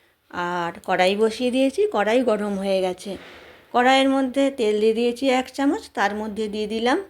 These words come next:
গোটা জিরে ফোড়নে। হয়ে গেছে। এবারে আমি ধুয়ে রাখা ঝিঙেটা দিয়ে দিলাম। তো দেখো,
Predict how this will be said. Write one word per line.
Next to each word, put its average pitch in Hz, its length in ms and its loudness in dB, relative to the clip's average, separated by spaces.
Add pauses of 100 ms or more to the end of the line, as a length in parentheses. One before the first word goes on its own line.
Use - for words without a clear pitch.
(360)
গোটা 226 580 -2 (540)
জিরে 208 340 0 (540)
ফোড়নে। 180 420 -4 (960)
হয়ে 226 280 0
গেছে। 247 460 -2
এবারে 202 400 0
আমি 226 360 0 (600)
ধুয়ে 202 260 2
রাখা 202 280 2
ঝিঙেটা 233 560 -2 (400)
দিয়ে 190 240 0
দিলাম। 170 360 -4 (3500)
তো - 100 -12
দেখো, 269 440 2